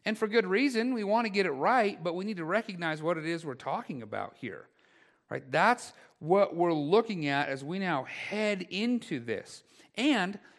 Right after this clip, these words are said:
I think you should know that Romans nine through eleven, maybe more than anywhere else in the whole Bible, is where we can find, um, or where we can expose maybe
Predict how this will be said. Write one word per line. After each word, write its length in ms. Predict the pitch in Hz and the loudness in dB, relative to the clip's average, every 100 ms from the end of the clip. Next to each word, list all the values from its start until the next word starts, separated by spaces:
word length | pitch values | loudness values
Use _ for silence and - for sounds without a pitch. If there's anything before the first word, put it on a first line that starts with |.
| - | -14
I 40 | 151 | -6
think 240 | 247 254 | -4 -4
you 60 | 233 | -4
should 220 | 208 175 | -4 -4
know 140 | 208 | -2
that 100 | 202 | -2
Romans 400 | 151 190 220 175 | -2 -2 -4 -6
nine 240 | 165 175 175 | -6 -6 -6
through 180 | 180 160 | -8 -4
eleven, 340 | 147 131 127 | -4 -4 -6
maybe 200 | 147 160 | -6 -8
more 220 | 151 139 | -6 -6
than 140 | 117 117 | -8 -12
anywhere 500 | - 185 214 190 180 | -10 -6 -4 -2 -2
else 260 | 160 160 | -2 -4
in 60 | 139 | -12
the 80 | 113 | -10
whole 220 | 147 185 | -6 -6
Bible, 580 | 147 147 147 104 85 - _ _ _ _ _ _ _ _ _ _ | -2 0 0 -2 -12 -14 _ _ _ _ _ _ _ _ _ _
is 280 | - 135 - _ - | -6 -6 -8 _ -16
where 340 | 135 165 185 | -6 0 0
we 140 | 175 170 | 0 -2
can 220 | 160 123 | -4 -8
find, 840 | - - 180 165 110 104 110 156 - _ _ _ _ _ _ _ _ _ _ - | -10 -6 -4 -2 -4 -6 -10 -10 -14 _ _ _ _ _ _ _ _ _ _ -12
um, 460 | 123 113 98 87 - _ | -10 -8 -10 -14 -20 _
or 100 | 139 | -12
where 200 | 127 147 | -4 -2
we 100 | 151 | 0
can 140 | 151 147 | -2 -4
expose 960 | 120 - - - 170 175 175 165 139 120 | -6 -10 -20 -8 -4 0 2 0 -2 -8
maybe 640 | 113 110 110 107 110 | -8 -8 -8 -8 -10